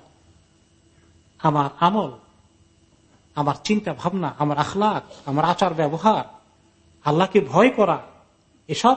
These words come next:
কিছু তাকওয়া আসল জিনিস। তো আল্লাহ তাআলা বলছেন, বাহ্যিক পোশাক দিয়েই শুধুমাত্র তোমরা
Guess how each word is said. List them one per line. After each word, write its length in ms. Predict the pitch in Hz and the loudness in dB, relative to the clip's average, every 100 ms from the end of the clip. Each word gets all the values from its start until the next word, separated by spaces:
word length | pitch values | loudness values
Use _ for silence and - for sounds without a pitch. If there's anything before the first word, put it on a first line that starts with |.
| - | 0
কিছু 280 | 208 175 165 _ _ - | -10 -12 -16 _ _ -6
তাকওয়া 400 | 151 - 139 135 - | -4 -4 -8 -8 -12
আসল 240 | 131 175 | -10 -10
জিনিস। 360 | 135 135 127 - _ _ _ | -8 -8 -10 -14 _ _ _
তো 60 | - | -2
আল্লাহ 220 | 185 214 | 2 2
তাআলা 160 | 214 190 | 0 -4
বলছেন, 380 | 160 165 180 147 | -4 -6 -10 0
বাহ্যিক 460 | 190 240 226 285 - | 2 2 0 -2 -2
পোশাক 420 | 233 - 269 233 | 0 2 0 0
দিয়েই 220 | 262 269 | 0 0
শুধুমাত্র 560 | 262 240 247 226 226 190 | -2 -4 -2 -2 -2 0
তোমরা 640 | 220 208 208 202 185 165 | 0 4 6 8 6 4